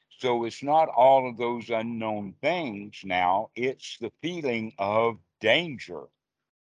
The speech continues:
It's the feeling of being victimized by a million and one things, rather than, it doesn't matter how many there are, I can handle them.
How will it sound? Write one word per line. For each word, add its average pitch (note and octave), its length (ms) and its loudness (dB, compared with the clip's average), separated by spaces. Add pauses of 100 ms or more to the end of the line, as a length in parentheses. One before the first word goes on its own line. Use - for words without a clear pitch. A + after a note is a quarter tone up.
It's G#2+ 260 -8
the G#2 120 -14
feeling C3 460 -4
of G2+ 200 -6
being B2 340 -4
victimized F#2+ 960 -2
by G2 220 4
a G2 160 -4
million F2+ 500 -2
and E2+ 220 -8
one E2+ 260 -6
things, E2+ 560 -10 (400)
rather A#2+ 340 2
than, A2+ 360 -2 (200)
it C#3+ 120 -4
doesn't C3 340 0
matter B2 300 4
how A2+ 200 0
many A2 280 -4
there F2 260 -4
are, G#2 320 6
I G2 60 0
can D#2 160 -14
handle G2 420 -6
them. E2 300 -14